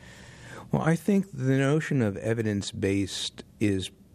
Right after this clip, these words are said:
part of this very dramatic change that I'm talking about. Historically, when it came to commercializing a drug,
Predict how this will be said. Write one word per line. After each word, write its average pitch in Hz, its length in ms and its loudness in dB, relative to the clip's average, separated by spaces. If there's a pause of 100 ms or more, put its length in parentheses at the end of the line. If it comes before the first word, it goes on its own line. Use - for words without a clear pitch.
(100)
part 117 380 -2
of 98 200 -4
this 90 220 -2
very 98 500 0
dramatic 92 560 -2
change 90 600 -4
that 92 140 -4
I'm 90 180 -2
talking 104 400 -2
about. 85 380 -4 (880)
Historically, 127 800 2
when 104 220 2
it 101 160 -2
came 120 440 0
to 104 340 0
commercializing 98 1080 0
a 92 40 0
drug, 92 440 0